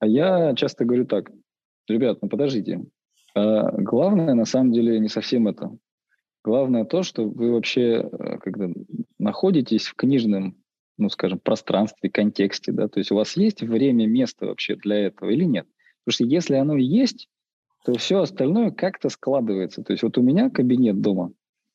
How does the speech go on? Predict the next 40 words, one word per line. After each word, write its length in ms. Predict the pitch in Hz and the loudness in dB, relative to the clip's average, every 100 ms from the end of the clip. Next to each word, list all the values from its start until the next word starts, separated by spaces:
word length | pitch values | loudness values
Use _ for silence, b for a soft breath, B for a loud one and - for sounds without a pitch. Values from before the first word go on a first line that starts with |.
| b _ - | b _ -4
там 120 | 110 | -2
куча 320 | - 233 202 147 | 2 2 2 0
книг, 280 | 131 107 - | 2 0 0
там 180 | 98 | 0
огромный 380 | 98 131 208 156 | 2 2 4 2
книжный 320 | 104 143 135 120 | 2 0 2 0
шкаф. 280 | - 87 - _ _ _ _ - | -2 -6 -6 _ _ _ _ -2
Я 120 | 143 | -2
постоянно 560 | - - 123 170 185 - | -2 -2 0 2 2 0
просматриваю, 640 | 120 - 127 120 113 107 | -4 -2 -2 -2 0 0
мне 160 | 156 175 | 0 0
просто 260 | 143 - | -2 -4
это 100 | 127 | -2
интересно, 420 | 131 135 127 - 101 | -2 0 -2 -2 -8
я 40 | |
посмотря-, 400 | - 131 156 - | -6 -4 -2 -2
постоянно 420 | - 117 147 170 143 | -4 -4 -2 -2 -2
просматриваю 500 | 120 131 135 127 117 | -2 -2 0 0 2
новинки, 420 | 117 160 185 127 | 2 0 0 -2
заказываю 460 | 117 107 143 127 | -2 -2 0 0
себе 160 | 110 - 101 | -4 -12 -16
какие-то 280 | - - 107 | -16 -12 -6
книги 280 | 127 123 104 | -2 -2 -2
в 40 | |
бумажном 460 | 104 139 165 143 127 | -2 0 2 2 2
виде, 240 | 117 107 _ B B B 107 | 0 -4 _ B B B 0
у 40 | |
меня 140 | 110 131 | 4 4
много 260 | 147 107 | 4 2
книг 220 | 104 104 | 0 -2
в 40 | 98 | 0
электронном 500 | 101 - 151 135 113 | -2 0 2 4 4
виде. 220 | 95 - B B B B B _ _ | 2 -4 B B B B B _ _
И 100 | 120 | -2
сказать, 440 | 117 - 135 151 147 | -2 0 2 2 0
что 220 | - 135 | 0 2
вот, 260 | 135 131 - _ b _ _ - | 2 0 -8 _ b _ _ -8
ага, 340 | 110 127 196 | -2 -2 -4
типа, 260 | 233 127 110 | -6 -6 -4
так, 340 | - 117 - | 0 -2 -2